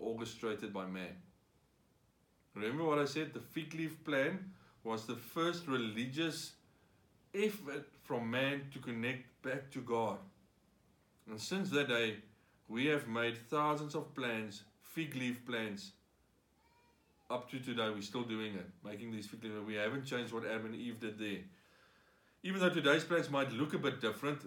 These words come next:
act a bit different, it's still the same as the original one. It's still exactly the same as the one Ad-, Adam and Eve had. They had the same purpose. So we want to hide the lack of the presence of God. We want to hide that. We are trying to hide our nakedness, our flesh,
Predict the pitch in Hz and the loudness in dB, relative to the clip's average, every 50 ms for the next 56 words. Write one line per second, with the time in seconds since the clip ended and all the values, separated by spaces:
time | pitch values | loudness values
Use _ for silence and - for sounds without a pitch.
0 | 92 - - 151 160 160 - 160 135 123 117 - 113 107 101 117 117 117 - - | -10 -4 0 0 0 0 0 -2 0 0 0 2 2 0 2 2 0 -2 -2 -6
1 | - - - - - 104 101 - - - 147 147 139 127 131 143 139 135 135 127 | -12 -16 -20 -18 -16 -14 -12 -8 -2 0 0 2 2 0 0 2 2 2 2 0
2 | 127 123 113 110 113 113 120 143 135 120 110 98 90 87 90 - - - - - | 0 0 0 0 0 0 2 2 2 2 2 2 0 -2 -8 -12 -16 -16 -16 -10
3 | - - 123 117 107 98 110 127 127 - 156 139 - 143 131 131 120 120 117 123 | -6 -4 -2 -2 -2 2 4 4 4 4 2 0 0 0 0 0 0 0 0 0
4 | - 107 113 117 - - 127 127 127 127 127 127 127 131 120 117 107 101 101 98 | 0 0 -2 -2 0 2 2 2 2 2 0 0 0 2 2 2 2 2 0 -4
5 | - - - - - _ _ _ _ _ _ - 113 110 110 113 117 113 - 143 | -8 -12 -18 -20 -20 _ _ _ _ _ _ -2 0 0 0 0 -4 -2 2 2
6 | 135 135 131 135 - 143 143 139 135 113 98 - - - - - - - - - | 2 2 2 2 2 4 4 4 2 0 -2 -2 -4 -8 -14 -18 -20 -20 -20 -20
7 | - - - - - 113 117 113 107 101 - - - - - - - - - - | -20 -20 -14 -4 2 4 4 4 4 2 -2 -8 -18 -20 -20 -20 -20 -20 -20 -20
8 | - - - - 120 120 120 127 123 123 135 - 117 120 123 139 143 139 139 117 | -20 -20 -8 -2 0 2 4 4 2 2 0 0 4 6 6 6 8 6 6 4
9 | 113 113 123 135 135 - - - - - - - - - 113 117 110 117 113 107 | 6 8 8 6 6 4 0 -12 -16 -20 -20 -20 -10 -6 -4 -4 -2 -2 -4 -2
10 | - 131 123 123 120 120 117 117 113 101 98 101 107 101 101 98 101 104 107 110 | -2 -2 -2 -2 -2 -2 -4 -4 -4 -4 -4 -2 0 0 0 0 -2 -2 -2 0
11 | 110 104 101 98 101 107 117 123 123 117 110 104 95 92 - - - - - - | 0 0 0 0 0 2 2 2 2 0 0 -2 -2 -2 -4 -10 -16 -20 -20 -20
12 | - - - - - - - - 113 117 113 - - 139 139 139 131 135 117 110 | -20 -20 -20 -20 -20 -10 -2 2 2 2 4 4 2 2 2 2 2 0 0 4
13 | 110 117 123 127 123 120 - - - 107 117 117 113 110 107 110 117 123 123 - | 4 6 6 4 4 0 -6 -8 -2 0 2 2 2 2 2 2 2 2 0 -2
14 | 113 113 113 107 104 107 104 101 101 - - 135 120 101 98 - - - - | -4 -2 -2 -2 0 0 -2 -2 -2 -2 -2 0 0 0 0 -2 -6 -8 -10